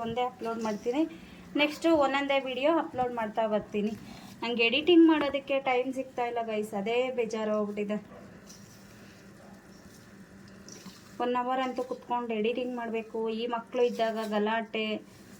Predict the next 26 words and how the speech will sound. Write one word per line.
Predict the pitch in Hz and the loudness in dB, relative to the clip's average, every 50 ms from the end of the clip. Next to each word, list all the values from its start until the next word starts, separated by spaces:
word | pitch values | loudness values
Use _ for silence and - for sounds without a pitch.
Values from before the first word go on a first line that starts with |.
| - - - 262 214 | -20 -16 -10 -6 -4
ಅಂಗಡಿಯಿಂದ | 220 226 233 233 247 262 269 262 247 247 214 208 | -4 -4 -2 0 0 2 2 2 2 0 2 2
ಬಂದರೆ | 214 214 220 226 233 233 - | 2 2 2 0 -4 -6 -6
ಸುಸ್ತಾಗಿರ್ತೀನಿ. | - 220 - - - - 240 240 240 240 254 240 202 - 240 226 220 226 226 233 233 - - - - | -8 -8 -8 -8 -2 0 0 0 2 0 -2 -2 -2 -4 -4 -2 -2 -2 -2 -4 -6 -8 -12 -8 -4
<clears throat> | - 370 349 190 170 - - - - - - - - 269 | 0 0 0 0 -2 -8 -14 -20 -20 -20 -14 -6 -4 0
ನೈಟ್ | 269 277 294 - - | 0 0 0 0 -4
ಕುತ್ಕೊಂಡು | 277 269 - - 269 262 262 247 | -6 -6 -2 -4 -4 -2 0 0
ಮಾಡೋಣ | 247 240 240 247 240 240 233 226 | 0 2 2 2 2 0 0 0
ಅಂದರೆ, | 226 220 202 220 226 240 247 247 - - - - - - - - - - - - - - - - - | 0 0 0 0 -2 -2 -2 -6 -10 -16 -20 -20 -20 -20 -20 -20 -20 -20 -20 -20 -20 -20 -14 -12 -10
ಹ್ಮ್, | 247 254 240 233 233 233 233 233 233 214 - | -10 -8 -8 -8 -8 -8 -8 -8 -8 -6 -2
ಸ್ವಲ್ಪ | 262 247 240 247 254 240 - | -2 -2 0 -2 -2 -2 -2
ಸುಸ್ತಾಗೋಗ್ಬಿಟ್ಟಿರ್ತೀನಿ, | 269 262 - - - 269 262 254 254 254 240 240 240 233 247 240 226 226 233 220 226 233 233 220 208 | -4 -6 -6 -2 0 0 2 2 2 2 0 0 0 0 0 0 0 -2 -4 -4 -4 -4 0 0 2
ಮಾಡೋಕ್ಕಾಗಲ್ಲ. | 208 214 220 226 226 - 240 214 220 220 214 196 214 | 2 2 0 0 -2 -2 -2 0 0 0 2 2 2
ಬಂದು | 214 220 226 247 240 233 220 | 2 4 4 2 2 2 2
ಅಡುಗೆ | 208 208 196 233 240 240 233 | 0 0 0 -2 -4 -4 -4
ಮಾಡಿ | 233 226 214 233 226 - 240 | -4 -2 -2 -4 -4 -4 -2
ತಿನ್ನೋ | 220 220 226 233 226 214 240 220 | -2 -2 -2 -2 -4 -4 -2 0
ಮಲಗೋಕ್ಕೆ | 214 214 214 220 240 240 233 - - - 269 254 254 247 247 240 - | 0 0 2 2 0 -2 -2 -6 -4 -2 0 2 2 2 0 0 -2
ಟೈಮ್ | 233 226 233 233 220 214 - | -4 -4 -4 -4 -6 -4 -4
ಸಾಕಾಗಲ್ಲ. | 220 208 220 208 196 202 202 208 214 220 | -6 -4 -2 -2 0 0 0 0 0 0
ಇನ್ನು | 220 220 208 214 | 0 0 2 0
ಬೆಳಗ್ಗೆ | 214 214 220 233 233 - | 0 0 0 0 0 0
ಪುನಃ | 226 226 233 240 240 247 233 220 | 0 0 0 0 0 0 0 -2
ಎದ್ದು | 208 185 202 214 214 220 | -4 -2 0 0 2 2
ಇವ್ರನ್ನ | 226 226 220 226 220 208 214 | 0 0 -2 -2 -2 0 0
ರೆಡಿ | 214 208 220 226 226 220 | 2 2 2 0 0 0
ಮಾಡಿ, | 202 190 185 196 | 0 0 0 -2